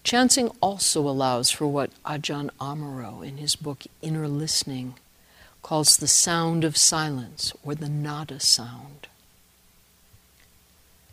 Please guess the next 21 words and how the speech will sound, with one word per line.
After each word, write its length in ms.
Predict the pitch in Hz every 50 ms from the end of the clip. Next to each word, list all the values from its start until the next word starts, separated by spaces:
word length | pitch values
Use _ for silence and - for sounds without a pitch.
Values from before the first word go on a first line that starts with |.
| - - _ -
I 20 | -
find 260 | - - 190 190 175
it 120 | 165 156
interesting 640 | 175 180 170 - - 170 - - - 160 156 151 143
that 180 | 139 147 - -
nada 640 | 156 151 151 151 156 165 165 139 131 127 160 - - - _ _ _ _ _ _ _ _ _ _ _ _ _ _ -
is 140 | 156 -
the 80 | - 156
Sanskrit 640 | - - 185 180 185 180 - - - 160 151 - -
word 340 | 147 151 156 156 151 147 -
for 160 | - - 143
sound, 640 | - - - 185 175 165 156 147 160 165 170 - - _ _ _ _ _ _ _ _ _ _ _ _ _ _ _ _ _ _ _ _ _ -
as 160 | 160 143 -
well 180 | 175 175 175
as 120 | 165 147 -
being 260 | - 147 143 143 143
the 80 | 143 139
Spanish 680 | - - - - - 170 170 165 160 156 - - -
word 280 | 143 135 135 135 135
for 120 | - - 143
nothing. 540 | 143 143 147 156 - - 127 123 143 143